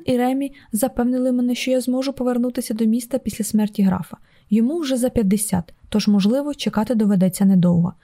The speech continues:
А може, він протягне ще років із двадцять і переживе магістра Томаса. «Кет», лунає лагідний голос у мене за спиною. Я обертаюся і бачу Симона.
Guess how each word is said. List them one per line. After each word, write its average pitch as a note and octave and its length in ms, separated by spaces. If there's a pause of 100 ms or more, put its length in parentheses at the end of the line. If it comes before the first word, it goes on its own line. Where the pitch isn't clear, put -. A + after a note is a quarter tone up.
(100)
А - 80
може, D#4 320
він D4+ 140
протягне B3+ 580
ще A#3 300
років A3 480
із G3+ 200
двадцять F3+ 600 (520)
і A3 80
переживе G3+ 560
магістра G3+ 440
Томаса. F3 480 (560)
«Кет», - 460 (420)
лунає G3+ 320
лагідний C4+ 480
голос G#3 380
у A3 40
мене F#3+ 220
за F3+ 80
спиною. E3+ 560
Я D4+ 180
обертаюся C4+ 640
і B3+ 40
бачу F#3 340
Симона. F3 460